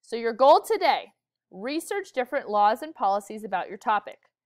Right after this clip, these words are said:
Make a list of all the laws that you find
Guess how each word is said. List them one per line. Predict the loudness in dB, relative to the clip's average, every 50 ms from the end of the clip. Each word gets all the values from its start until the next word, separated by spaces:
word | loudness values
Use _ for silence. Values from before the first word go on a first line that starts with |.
| _ _ _ _ _ _ _
Make | -12 -8 -6 -6 -6 -6 -6
a | -8
list | -6 -4 2 2 2 2 2 -4 -12 -14 -14 -14 -10 -8
of | -4 0
all | 2 2 2 2
the | 0 2
laws | 4 4 4 4 2 -2
that | -10 -14
you | -14 -14 -14
find | _ -6 -4 -4 -4 -6 -8 -12 -14